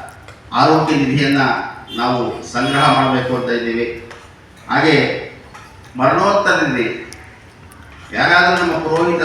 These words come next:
ಸದಸ್ಯರು ಈವರೆಗೂ ಸಹ ಈ ಹದಿಮೂರು ಸಾವಿರದ ಐನೂರು, ಐನೂರ ಇಪ್ಪತ್ತು ಜನ ಏನು ಸದಸ್ಯರಾಗಿದ್ದಾರೆ, ಅವರಲ್ಲಿ ಯಾರಿಗಾದ್ರೂ ಆಕ್ಸಿಡೆಂಟಲ್ ಆಗಿ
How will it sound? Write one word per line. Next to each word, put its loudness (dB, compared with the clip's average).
ಸದಸ್ಯರು 0
ಈವರೆಗೂ 6
ಸಹ 0
ಈ 0
ಹದಿಮೂರು 2
ಸಾವಿರದ 4
ಐನೂರು, 2
ಐನೂರ 2
ಇಪ್ಪತ್ತು -4
ಜನ 0
ಏನು 0
ಸದಸ್ಯರಾಗಿದ್ದಾರೆ, 2
ಅವರಲ್ಲಿ 4
ಯಾರಿಗಾದ್ರೂ 2
ಆಕ್ಸಿಡೆಂಟಲ್ 4
ಆಗಿ 2